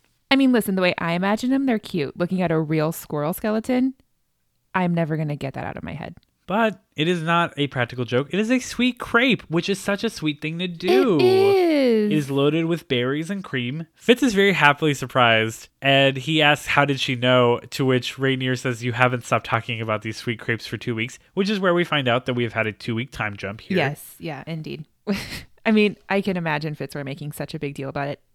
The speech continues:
Speaker 1: every single morning, just hoping that there's gonna be crepes, and then there's not.
Speaker 2: Fitzroy says that this makes up for waking them up with a skeleton monster from hell, but we do find out Fitz doesn't hate all the skeletons. He does like the raccoon because he's a little scoundrel.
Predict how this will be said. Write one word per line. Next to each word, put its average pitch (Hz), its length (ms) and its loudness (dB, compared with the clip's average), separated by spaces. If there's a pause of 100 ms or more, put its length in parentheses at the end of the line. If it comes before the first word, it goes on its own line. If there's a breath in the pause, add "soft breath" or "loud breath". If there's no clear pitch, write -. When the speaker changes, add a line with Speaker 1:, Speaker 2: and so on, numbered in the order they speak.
(100)
Speaker 1:
every 156 380 4
single 151 260 -4
morning, 147 420 -2 (260 soft breath)
just 175 160 -4
hoping 160 340 -2
that 151 140 -2
there's 156 160 -4
gonna 151 140 -4
be 147 120 -8
crepes, 143 440 -10
and 147 160 -6
then 135 280 -8 (320)
there's 139 200 -4
not. 127 240 -6 (220)
Speaker 2:
Fitzroy 233 400 0
says 180 280 -2
that 160 140 -6
this 143 200 -2
makes 135 180 -6
up 127 140 0
for 131 160 -2
waking 123 380 -2
them 123 160 -2
up 113 160 -4
with 123 120 -4
a 123 80 -2
skeleton 160 480 -6
monster 147 320 -4
from 135 180 -8
hell, 123 460 -4
but 135 120 -2
we 139 100 2
do 170 180 -2
find 214 220 0
out 170 140 -4
Fitz 180 200 -6
doesn't 170 220 -4
hate 156 180 -6 (120)
all 220 160 4
the 180 120 2
skeletons. 131 600 -6
He 160 120 -4
does 170 300 -2
like 254 140 -2
the 226 80 -4
raccoon 214 420 -2
because 180 240 -8
he's 190 140 -6
a 196 60 -6
little 190 180 -8
scoundrel. 185 560 -10